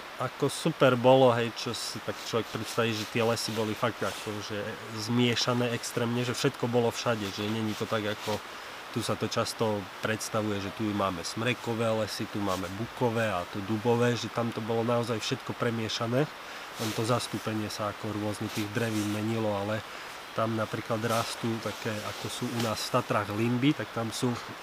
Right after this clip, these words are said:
limby kórejské, ktoré majú až päťdesiat metrov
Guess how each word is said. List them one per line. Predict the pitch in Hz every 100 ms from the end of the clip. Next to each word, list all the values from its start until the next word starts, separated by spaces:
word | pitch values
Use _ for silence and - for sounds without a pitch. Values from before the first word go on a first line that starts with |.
| -
limby | 131 127 123
kórejské, | - 123 120 113 113 - 151 175 -
ktoré | 113 107
majú | 110 110
až | 107 -
päťdesiat | 117 117 - 101
metrov | 104 95 123 160